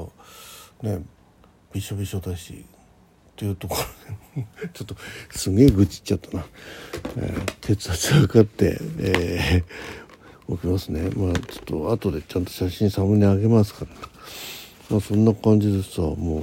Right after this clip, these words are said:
半分熱中症。ね。で、まあ、なんだかんだ収まったんだけどね。うん、それからあれですよ、もう完全にぐったり。マジで熱中症みたいな感じでした。はい。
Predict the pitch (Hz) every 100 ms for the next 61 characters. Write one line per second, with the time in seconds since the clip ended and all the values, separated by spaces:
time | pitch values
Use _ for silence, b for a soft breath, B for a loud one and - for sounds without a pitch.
0 | - 117 123 127 120 117 110 101 - -
1 | 113 104 104 90 - B B B B 104
2 | 104 104 - _ - - - - - -
3 | - - - - - 98 101 101 107 117
4 | 123 87 87 107 110 131 - 82 80 82
5 | 82 90 104 107 104 - _ 104 90 110
6 | 131 139 127 120 123 107 82 71 - 117
7 | 120 113 98 101 - 135 104 73 - -
8 | _ - - - - - _ - B B
9 | B - 123 139 117 87 76 87 - 95
10 | - - 82 120 95 78 90 - 87 -
11 | 90 - - _ _ _ _ _ _ _
12 | _ _ _ _ _ - - 113 107